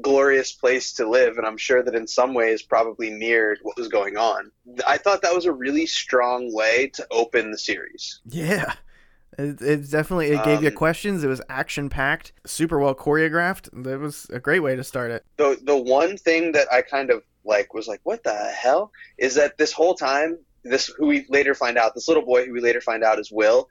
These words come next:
Speaker 1: is just the calmest, chillest kid as everything around him is just going to hell.
Speaker 2: Mm-hmm.
Speaker 1: Not, he's not scared. He's not anything. He just looks around and is like, "Well,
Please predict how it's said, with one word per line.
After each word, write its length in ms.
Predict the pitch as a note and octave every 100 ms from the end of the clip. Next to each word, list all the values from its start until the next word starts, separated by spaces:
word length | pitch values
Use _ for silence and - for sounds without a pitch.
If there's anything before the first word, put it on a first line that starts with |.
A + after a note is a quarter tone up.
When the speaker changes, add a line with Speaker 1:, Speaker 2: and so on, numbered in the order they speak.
| - -
Speaker 1:
is 180 | C3+ C3+
just 200 | C#3+ -
the 100 | -
calmest, 760 | - - A#2 B2+ D3+ - - _
chillest 520 | - C3 C3 C3 -
kid 320 | - A#2 G#2+ G#2
as 160 | G#2
everything 400 | A2 A#2+ A#2 A#2+
around 360 | A#2 A2 A2 A2
him 180 | A2 G#2+
is 120 | G2+
just 260 | A2 - A2+
going 400 | A2 G#2 G#2 G#2 -
to 100 | A#2
hell. 460 | - G#2+ G2 G2+ _ _ _ _
Speaker 2:
Mm-hmm. 280 | B2 E3 D3
Speaker 1:
Not, 220 | D#3+ D3
he's 160 | - C3+
not 240 | D#3 D#3+
scared. 400 | - D3+ C#3 C#3+
He's 100 | B2+ D3
not 120 | C#3
anything. 260 | C3 C#3+
He 60 | C#3
just 180 | C#3+ D3
looks 180 | C3+ -
around 140 | C3
and 80 | C3
is 60 | B2
like, 160 | B2 F3+
"Well, 260 | G#3+ A3